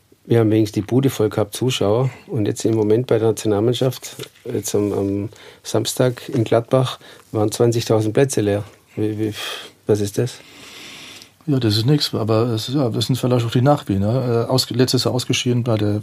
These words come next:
Speaker 2: W M, schlecht gespielt.
Speaker 1: Ja.
Speaker 2: Ja, und die Zuschauer sind natürlich auch ein bisschen kritischer als früher.
Speaker 1: Ja. Und vielleicht ein bisschen übersättigt, weil du kannst ja durch die Bank Fußball gucken.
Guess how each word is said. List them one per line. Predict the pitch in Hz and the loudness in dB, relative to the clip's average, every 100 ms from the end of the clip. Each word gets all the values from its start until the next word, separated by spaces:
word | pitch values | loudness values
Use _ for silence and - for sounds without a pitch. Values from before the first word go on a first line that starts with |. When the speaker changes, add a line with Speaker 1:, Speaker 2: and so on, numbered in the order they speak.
| - _ - | -8 _ -6
Speaker 2:
W | |
M, | 104 113 120 107 - - - - 107 104 | 0 0 0 -2 -12 -18 -12 -12 -10 -12
schlecht | - - 123 | -4 0 0
gespielt. | 113 - 113 117 113 - - 139 180 160 - _ - | 0 0 4 4 2 -2 -14 -18 -18 -20 -20 _ -10
Speaker 1:
Ja. | 110 117 123 - - | -6 -6 -8 -6 -4
Speaker 2:
Ja, | 160 | 0
und | 120 | 0
die | |
Zuschauer | 107 120 110 127 127 120 - - - - - - - - | 2 2 2 4 4 2 -4 -20 -20 -20 -20 -20 -20 -20
sind | - - | -8 -2
natürlich | 120 120 131 | 0 2 0
auch | |
ein | |
bisschen | 123 110 | 2 2
kritischer | 104 107 104 | 2 2 2
als | 101 98 | 0 0
früher. | - 110 135 - - - - | 0 0 0 -4 -20 -20 -12
Speaker 1:
Ja. | 104 110 131 - - _ _ - | -10 -8 -10 -14 -20 _ _ -8
Und | - 120 | 0 0
vielleicht | - 123 123 | 4 2 2
ein | |
bisschen | - 131 | 2 2
übersättigt, | 135 127 - 123 123 - - - - - - | 2 0 2 2 2 -2 -18 -20 -20 -16 -4
weil | 110 | -2
du | 110 | 0
kannst | 117 113 | 0 0
ja | 113 | 0
durch | 120 - | 0 0
die | 127 | 0
Bank | 123 120 | 0 0
Fußball | 131 - 127 | -2 -2 -2
gucken. | 110 92 | -2 -6